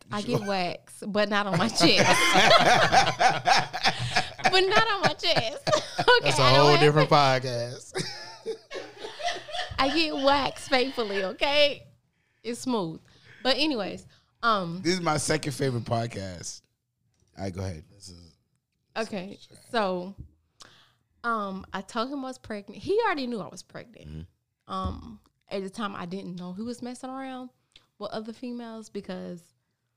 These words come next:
Speaker 2: um, I thought we was committed to each other. That's when niggas lie. But anyways, um, I end up getting an abortion. Go to the clinic.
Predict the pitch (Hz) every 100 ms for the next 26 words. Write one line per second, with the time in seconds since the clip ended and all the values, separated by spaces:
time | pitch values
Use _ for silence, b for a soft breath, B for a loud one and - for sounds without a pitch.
0 | _ 190 170 165 - 180 175 175 185 185
1 | 180 175 180 180 202 247 277 285 320 285
2 | 294 330 _ _ 208 202 196 190 190 185
3 | 170 175 190 _ _ _ - 247 277 262
4 | 196 185 202 _ _ _ _ 190 185 -
5 | 190 - 294 302 233 214 190 175 175 -
6 | - - _ _ _ _ 208 220 254 254
7 | - 240 226 220